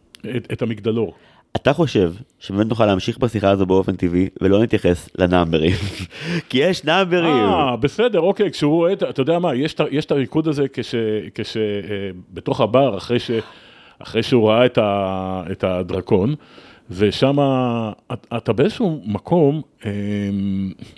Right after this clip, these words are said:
Speaker 1: נשבע בקסם של הריקוד ופחות, אה, ו-, ונוטה לשכוח בעצם מאיפה זה מתחיל. באה הבת שלו לחפש אותו, ולפני כן הוא ראה את הדרקון, הוא כבר שיכור לגמרי.
Speaker 2: רגע, רגע, רגע, נעשה סדר למי שמקשיב.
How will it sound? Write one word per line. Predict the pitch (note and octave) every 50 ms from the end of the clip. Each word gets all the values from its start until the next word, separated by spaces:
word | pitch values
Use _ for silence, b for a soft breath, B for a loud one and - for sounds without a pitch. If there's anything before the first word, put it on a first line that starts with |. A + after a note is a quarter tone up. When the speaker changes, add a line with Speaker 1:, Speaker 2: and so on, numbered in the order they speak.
| - -
Speaker 1:
נשבע | G#2 G2+ G#2 G2 - - - G#2+ G2 G2+ D3+ F3+ E3+
בקסם | D#3 C3+ B2 - - D#3+ D#3+ - E3+ D3+
של | - C#3 B2+
הריקוד | A#2 A#2 A2+ - D#3 D#3+ C3+
ופחות, | A2+ A2 - - - - - F3+ G3+ - - b b b b b b b b b b b - B2
אה, | A#2+ A2+ A#2 A#2 A2+ A2 A2+ A2 A2 - B2 G#2 A#2 - -
ו-, | C#3 B2+ D#3 D3 - C3 C#3 D3 C3+
ונוטה | - D3 C#3+ - - A3
לשכוח | A#3 G3 - - G3 F#3+ F#3+ F#3 D3+ -
בעצם | A#2+ - C3+ D#3 D3+ - D3+ D3+ D3 C#3+ - -
מאיפה | B2+ A#2+ C#3 D3 - E3
זה | C3+ C3+
מתחיל. | B2 A#2 - - - B2 G#2 G2 E2 D2 b b b b b b b b b b b A2
באה | G2+ D3+ G#3 G3
הבת | E3+ C#3+ C#3 C3 -
שלו | - C3 A#2+ A#2+ B2+
לחפש | B2+ - - - - C#4+ - -
אותו, | D3+ - - - - b b b b b b b b b b b b -
ולפני | B2+ G#2 G2 A2+ G#2 G#2 - - F#3+ B3
כן | - - G3 F3+ E3
הוא | C#3+ E3 F#3 F#3+ F3
ראה | F3 F#3
את | F3 F#3
הדרקון, | E3 D3 D3+ C#3 - - G2+ F#2 A2 C3+ _ b b b b b b b b b
הוא | b E3 D#3+
כבר | - F3 D#3
שיכור | - - C#3+ - - E3 F#3 F#3 F3+ D3
לגמרי. | C3 B2+ A#2 C3 A2+ G2+ G2 G#2 A#2 C#3 D3 G#2+
Speaker 2:
רגע, | G#2+ G2 A2+ A2 G#2+ G#2
רגע, | G#2 G2 F#2+
רגע, | E2+ C#2+ -
נעשה | - E2+ E2+ E2 G#2 G2
סדר | F#2+ F#2 F2+
למי | F2 F2 F2
שמקשיב. | G2 F#2 E2+ E2 - E2 D2